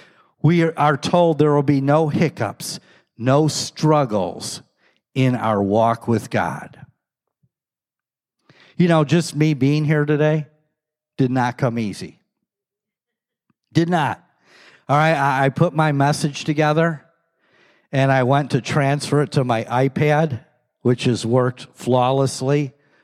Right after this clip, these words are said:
up until today. No power whatsoever. Couldn't even get a light to appear. Completely crashed. Like, how am I gonna preach without an iPad?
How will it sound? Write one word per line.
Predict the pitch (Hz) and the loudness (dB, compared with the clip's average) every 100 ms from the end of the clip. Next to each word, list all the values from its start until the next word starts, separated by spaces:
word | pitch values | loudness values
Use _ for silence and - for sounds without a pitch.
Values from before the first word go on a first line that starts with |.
| _ | _
up | 123 - | -4 -2
until | 113 107 120 110 | -2 0 -2 0
today. | - 104 113 131 123 - _ _ _ _ _ _ _ _ _ _ _ - | -2 0 0 0 -4 -10 _ _ _ _ _ _ _ _ _ _ _ -4
No | 143 147 170 | 2 2 2
power | - 156 147 127 104 90 - | 0 -2 0 0 -2 -6 -2
whatsoever. | 131 131 - 143 127 117 92 - - _ _ _ _ | -2 -2 -2 0 0 0 -4 -8 -14 _ _ _ _
Couldn't | - 196 180 175 | 0 0 0 -2
even | 185 185 160 151 | 0 2 2 0
get | 143 175 147 _ | 0 0 -2 _
a | 143 | 0
light | 117 123 147 160 - | 0 2 2 0 -2
to | - 110 | -4 -4
appear. | 87 - 95 - - _ _ _ _ _ _ _ | -4 -6 -8 -8 -14 _ _ _ _ _ _ _
Completely | - 151 123 175 175 147 151 | -2 -2 0 0 2 2 -2
crashed. | - 147 131 92 - - - _ _ _ _ _ _ _ _ _ _ _ - | -2 -2 -2 -4 -8 -16 -18 _ _ _ _ _ _ _ _ _ _ _ -10
Like, | 113 104 | -8 -8
how | - 104 - 110 | -14 -14 -10 -8
am | 120 | -4
I | 120 | -4
gonna | 120 113 | -4 -4
preach | - 151 160 - | -6 -8 -8 -10
without | 110 123 117 | -10 -8 -8
an | 117 | -8
iPad? | 131 147 131 104 82 | -8 -8 -8 -10 -12